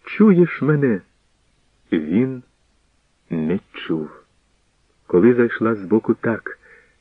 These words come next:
що він не міг її не помітити, десь по той бік звернутих до неї очей промайнув переляк, чорно розколюючи зіниці, метнувся тривогою, неспокоєм, може,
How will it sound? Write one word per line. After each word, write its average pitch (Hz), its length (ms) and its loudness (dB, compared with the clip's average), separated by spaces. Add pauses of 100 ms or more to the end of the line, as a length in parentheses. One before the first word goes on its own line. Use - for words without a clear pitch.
що - 280 -6
він 117 280 -2
не 110 100 0
міг 104 220 0
її 98 280 -2
не 98 140 0
помітити, 92 760 -4 (800)
десь 117 320 0
по 135 120 2
той 147 220 2
бік 120 260 0
звернутих 113 680 0
до 104 120 0
неї 120 240 0
очей 120 500 -2 (220)
промайнув 131 540 -2 (100)
переляк, 131 680 -2 (540)
чорно 143 440 0
розколюючи 135 760 0
зіниці, 120 720 0 (840)
метнувся 107 640 -4
тривогою, 107 640 0
неспокоєм, 110 720 0
може, 117 280 -2